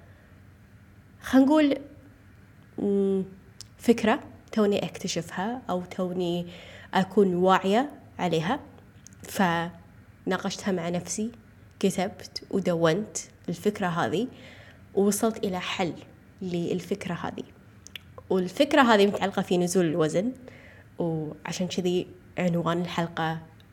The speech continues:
أنا ما أقدر أنزل وزني. أوكي؟ ف خلال هذه السنة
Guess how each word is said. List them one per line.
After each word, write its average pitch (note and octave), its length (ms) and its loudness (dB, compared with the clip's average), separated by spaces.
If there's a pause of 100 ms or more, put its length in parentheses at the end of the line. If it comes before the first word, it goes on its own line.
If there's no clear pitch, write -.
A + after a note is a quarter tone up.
(420)
أنا F3+ 220 2
ما F3 140 -2
أقدر E3 380 -4
أنزل E3 240 -6
وزني. - 300 -8 (480)
أوكي؟ E3+ 280 -6 (1700)
ف - 140 -2 (2250)
خلال C4 260 8
هذه C#4 160 4
السنة F#3+ 380 -2